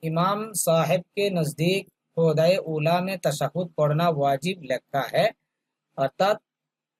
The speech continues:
আহনাফ উলামায়ে কেরামের কিতাবের মধ্যে ইমাম সাহেব ওনার নিকট প্রথম,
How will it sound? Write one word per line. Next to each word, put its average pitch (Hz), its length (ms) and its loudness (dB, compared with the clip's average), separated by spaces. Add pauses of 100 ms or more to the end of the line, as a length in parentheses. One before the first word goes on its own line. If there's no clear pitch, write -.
(3000)
আহনাফ 180 560 0 (200)
উলামায়ে 175 440 2
কেরামের 175 460 0 (560)
কিতাবের 180 420 2
মধ্যে 156 460 0 (220)
ইমাম 175 480 0
সাহেব 151 500 0 (840)
ওনার 196 260 0
নিকট 190 380 0 (440)
প্রথম, 202 560 0